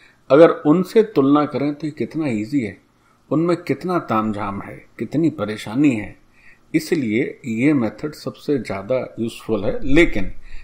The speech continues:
इसकी बस एक ही कमजोरी है कि इसका utilization तब होता है जब हमारे पास एक ही क्या हो, एक ही बच्चों reactant हो। एक से ज्यादा हो जाएगा तो फिर मामला फैल जाएगा इसका भी,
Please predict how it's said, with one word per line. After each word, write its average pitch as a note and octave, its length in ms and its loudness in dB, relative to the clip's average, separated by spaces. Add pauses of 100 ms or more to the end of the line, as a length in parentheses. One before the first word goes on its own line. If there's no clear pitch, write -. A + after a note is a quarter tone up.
(160)
इसकी E3 300 2
बस F#3 240 2
एक D#3+ 180 4
ही G3+ 80 2
कमजोरी D3+ 640 6
है A#2 120 8 (540)
कि G3 140 4 (400)
इसका F#3 420 4
utilization D3 840 6 (120)
तब G3+ 140 6
होता E3 240 4
है E3 120 2
जब D#3+ 60 4
हमारे B2+ 300 2
पास A#2+ 260 2 (120)
एक B2 240 4
ही C#3 240 4 (300)
क्या G2+ 140 0
हो, G2+ 260 0
एक D3+ 180 2
ही C3 140 2
बच्चों - 340 4
reactant - 460 -2
हो। - 60 -10 (1040)
एक D#3+ 180 6
से F3+ 160 4
ज्यादा D3 240 8
हो E3 140 8
जाएगा D3+ 300 4
तो A2+ 140 -2
फिर G#2 160 2
मामला G2 360 0 (240)
फैल A2 180 0
जाएगा G#2 260 0
इसका G#2 260 -8
भी, G2 120 -10